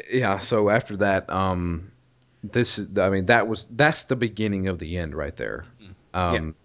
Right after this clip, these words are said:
Speaker 2: Yeah.
Speaker 1: you know,
Speaker 2: And
Speaker 1: af-
Speaker 2: if, yeah, she gets outside and she gets on her bike, and for me, you know, you have the three options. She picks up her phone and goes, "Oh man, who am I gonna call?"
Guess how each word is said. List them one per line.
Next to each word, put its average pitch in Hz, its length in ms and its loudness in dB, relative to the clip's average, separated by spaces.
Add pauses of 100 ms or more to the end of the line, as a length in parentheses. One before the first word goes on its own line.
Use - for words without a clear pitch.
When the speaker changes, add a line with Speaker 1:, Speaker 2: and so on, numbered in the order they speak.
(140)
Speaker 2:
Yeah. 92 120 -8
Speaker 1:
you 78 60 -4
know, 80 60 -6
Speaker 2:
And 92 120 2
Speaker 1:
af- 127 100 2
Speaker 2:
if, - 80 -18 (680)
yeah, 113 160 0
she - 200 0
gets - 240 8
outside 127 500 8
and 113 60 -8
she 120 100 -8
gets 120 180 -6
on 113 60 -8
her 104 80 -6
bike, 120 460 2
and 113 320 -8 (560)
for - 180 -2
me, 156 440 4 (680)
you 135 140 -4
know, 131 100 4
you 127 160 0
have 127 220 6
the 113 80 -14
three 131 240 -2
options. 127 380 4
She - 100 -10
picks - 220 -12
up - 80 -6
her 107 60 -8
phone 160 260 0
and 120 100 -4
goes, 107 240 -4
"Oh 123 120 -2
man, 117 400 2
who 117 180 -8
am 113 100 -4
I 110 60 0
gonna 101 120 -8
call?" 127 500 4